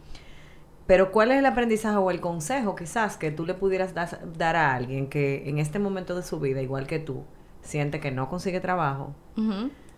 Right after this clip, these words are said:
Speaker 1: Sabe, porque todos los seres humanos, al menos yo pienso así, tienen talentos para
Speaker 2: Seguro.
Speaker 1: algo, para, oiga, para lo que sea.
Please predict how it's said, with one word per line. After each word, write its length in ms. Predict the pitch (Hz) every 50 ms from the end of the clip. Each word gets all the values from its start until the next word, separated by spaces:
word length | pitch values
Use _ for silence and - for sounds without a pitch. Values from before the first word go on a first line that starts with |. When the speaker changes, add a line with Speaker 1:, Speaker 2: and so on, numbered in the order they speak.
| - - -
Speaker 1:
Sabe, 680 | - - - - - 165 147 180 208 185 156 170 202 - -
porque 220 | 147 131 - 139
todos 220 | 139 - 143 151 160
los 120 | 165 160
seres 180 | 160 170 160 156
humanos, 360 | 156 143 147 151 151 147 139
al 80 | 131 131
menos 240 | 131 135 147 147 147
yo 180 | 143 143 139
pienso 260 | - 143 147 143 147
así, 180 | 147 147 - 143
tienen 440 | 135 - 135 147 170 190 175 156 143
talentos 800 | 147 123 123 123 117 113 113 - 156 175 - - - - - - - - - -
para 200 | 214 196 123 123
Speaker 2:
Seguro. 120 | 123 120
Speaker 1:
algo, 420 | 127 127 127 123 110 123 147 170 - -
para, 240 | - 113 117 117 120 131 147 -
oiga, 380 | 139 143 139 135 127 120 110 -
para 240 | - 131 131 123 117
lo 160 | 113 120 113
que 80 | - 117
sea. 400 | - - - - - - -